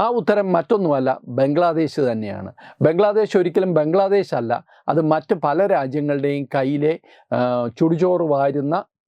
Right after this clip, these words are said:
കുരങ്ങനാണ്. ബംഗ്ലാദേശ് ഒരു ഉപകരണമാണ്. ആഗോള ജിഹാദി അജണ്ടയുടെ കാലാൾപ്പട,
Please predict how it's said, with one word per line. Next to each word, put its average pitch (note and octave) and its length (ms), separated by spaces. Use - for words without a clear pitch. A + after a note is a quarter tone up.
കുരങ്ങനാണ്. C3 640
ബംഗ്ലാദേശ് F3 580
ഒരു D3 100
ഉപകരണമാണ്. A#2+ 760
ആഗോള G3+ 300
ജിഹാദി E3+ 400
അജണ്ടയുടെ E3 720
കാലാൾപ്പട, F#3+ 640